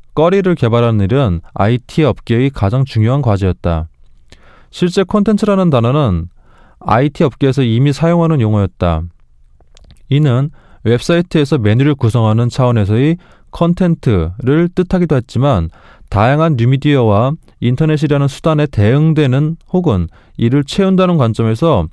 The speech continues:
내용이라는 의미로 활용되었기 때문이다. 그러나 콘텐츠에 문화라는 단어가 붙으면서 문화 콘텐츠라는 표현이 보편화된 이유는 앞서 언급한 문화 산업에 대한 인식의 확산에 기인한다. 그리고 콘텐츠는 실제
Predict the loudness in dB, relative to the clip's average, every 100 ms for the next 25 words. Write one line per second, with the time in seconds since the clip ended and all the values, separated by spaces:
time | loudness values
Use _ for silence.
0 | -12 _ _ -2 0 2 2 2 0 0
1 | 0 0 0 0 0 0 0 -2 -4 -2
2 | 0 0 0 -2 -4 -10 _ _ _ _
3 | _ -2 0 2 0 0 -2 0 0 0
4 | 0 2 2 -2 -6 -14 -4 0 2 2
5 | 0 0 0 -2 -4 -4 0 0 2 2
6 | 0 -2 -12 _ 0 0 0 0 0 0
7 | 0 0 0 0 0 0 0 -4 -4 0
8 | 0 0 0 2 2 2 0 -4 -12 -10
9 | -4 -4 -2 -2 0 0 0 0 2 2
10 | 2 2 0 2 0 0 0 0 0 0
11 | 0 -2 -2 0 0 0 0 0 0 -2
12 | -2 -6 -18 -20 -20 -20 -20 -20 -20 -4
13 | -2 0 0 0 0 0 0 0 0 -2
14 | -2 -4 0 0 2